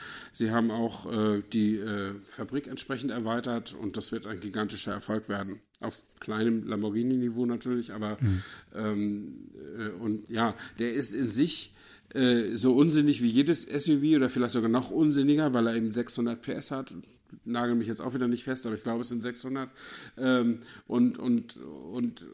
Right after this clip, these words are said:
Speaker 1: niemand nach sowas eigentlich ruft. Ähm, andererseits ist es, ist es schon eine tolle Erweiterung dieses doch sehr eingeschränkten Modellprogramms, was die bisher ja hatten, mit nur zwei Wagen.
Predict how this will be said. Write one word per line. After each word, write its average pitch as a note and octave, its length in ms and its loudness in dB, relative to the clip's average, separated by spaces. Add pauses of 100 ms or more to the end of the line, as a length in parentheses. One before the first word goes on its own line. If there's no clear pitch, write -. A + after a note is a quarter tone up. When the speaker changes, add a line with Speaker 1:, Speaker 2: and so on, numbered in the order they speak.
(880)
Speaker 1:
niemand C#3+ 520 8
nach B2 140 6
sowas C3 280 6
eigentlich A#2+ 300 0
ruft. D3 420 2 (440)
Ähm, C3 500 4
andererseits C3 580 0
ist C#3+ 200 -2
es, - 180 0
ist B2 200 -6
es C#3+ 140 0
schon C#3+ 180 2
eine C3 100 2
tolle C#3+ 260 -2
Erweiterung C3 720 -2
dieses A#2 440 -2
doch A#2+ 220 -4
sehr A#2+ 320 2
eingeschränkten B2 680 -2
Modellprogramms, A2+ 720 -6
was C3 140 -6
die C3+ 100 -2
bisher B2+ 340 -2
ja B2+ 180 -2
hatten, C#3 260 -6
mit A2+ 140 -4
nur A2 140 -4
zwei A2 260 -6
Wagen. A#2+ 300 -6